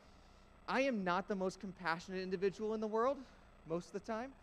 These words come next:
And so the other day, that, like, a couple weeks ago, actually, um,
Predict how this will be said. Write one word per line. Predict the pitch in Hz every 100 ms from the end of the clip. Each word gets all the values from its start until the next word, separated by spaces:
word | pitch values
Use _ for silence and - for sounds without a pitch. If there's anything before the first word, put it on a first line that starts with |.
| - - - -
And | 202
so | - 220 214 208
the | 175 202
other | 220 202
day, | 170 208 185
that, | 180 190
like, | 175 -
a | -
couple | - 196
weeks | 190 185
ago, | 185 127 120 123
actually, | 127 - 139 135 - - -
um, | 139 139 131